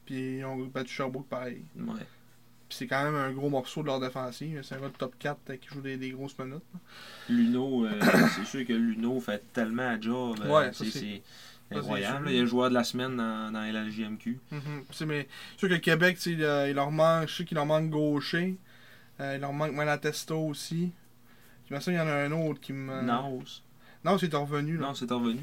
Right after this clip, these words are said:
Speaker 1: Il me semble. Et, mais il y en a un autre qui, il est, qui me, me, me, me semble qu'il en manque trois à l'attaque. Je sais pas si, ben, Huchette, mais tu sais, lui, il manque,
Speaker 2: Ouais.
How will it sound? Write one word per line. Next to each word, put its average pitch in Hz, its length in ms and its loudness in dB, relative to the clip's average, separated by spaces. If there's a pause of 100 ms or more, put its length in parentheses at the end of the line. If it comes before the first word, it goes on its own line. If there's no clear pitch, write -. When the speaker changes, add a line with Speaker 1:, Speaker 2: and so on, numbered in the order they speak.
(360)
Speaker 1:
Il 143 120 -4
me 143 160 0
semble. 131 540 -6 (480)
Et, 135 160 -8
mais 139 120 -2
il - 40 0
y 135 40 0
en 139 140 0
a 143 40 0
un 143 200 0
autre 160 300 0
qui, 143 80 0
il 131 460 0
est, 123 60 -6 (380)
qui 139 80 -14
me, 131 120 -12
me, 127 180 -10
me, 156 240 0
me 175 180 4
semble 233 280 10
qu'il 175 100 6
en 156 80 8
manque 151 240 2
trois 165 240 4
à - 20 12
l'attaque. 135 500 0 (720)
Je 151 80 -8
sais - 140 -10
pas 165 120 -10
si, - 140 -10
ben, 147 360 4
Huchette, - 400 2
mais 175 100 -4
tu - 80 -10
sais, 151 60 -4
lui, 151 140 -2
il 147 60 -2
manque, 147 140 -2
Speaker 2:
Ouais. 143 60 -2